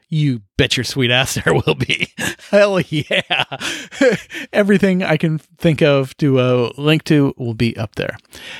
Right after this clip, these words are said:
You know, you can, you can find me. Reach out. I like the feedback. I'm gonna have more time to correspond. I was, hopefully, I'll be a better correspondent after December. Wouldn't that be, wouldn't that be wonderful? The stupid side project that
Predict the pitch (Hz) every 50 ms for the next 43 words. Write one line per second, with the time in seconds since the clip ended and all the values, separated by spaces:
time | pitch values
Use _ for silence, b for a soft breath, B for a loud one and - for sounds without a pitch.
0 | B B _ - 202 196 185 185 185 - _ _ _ _ - 180 175 - 190 175
1 | 170 - - 170 170 165 185 180 170 - 175 156 143 117 113 107 - _ _ -
2 | 165 175 - - 156 101 82 - - - _ - 113 113 113 110 - - - -
3 | 113 107 92 - - b b b b - 127 139 143 143 139 143 123 123 127 120
4 | 120 120 - 120 110 107 107 - - - 98 95 - - 95 - - 160 233 269
5 | 214 - - B B B B - - 254 285 - - 139 107 98 107 135 - _
6 | - 139 143 156 151 151 143 131 135 143 - - 165 151 147 - - 190 190 165
7 | 123 92 - _ - _ - 127 120 - - 139 123 127 - - 135 123 - 185
8 | 190 185 - - - _ _ _ _ - b b b b b b b b b b
9 | - 131 135 160 170 165 143 - 147 139 131 147 196 190 143 143 156 175 180 175
10 | - 175 175 185 190 180 - - - B B B B B B B B _ - -
11 | 131 123 120 120 - - - - - 135 135 - 165 160 151 - - 156 151 160
12 | - - 156 190 180 147 123 98 92 - - 117 131 - 120 104 -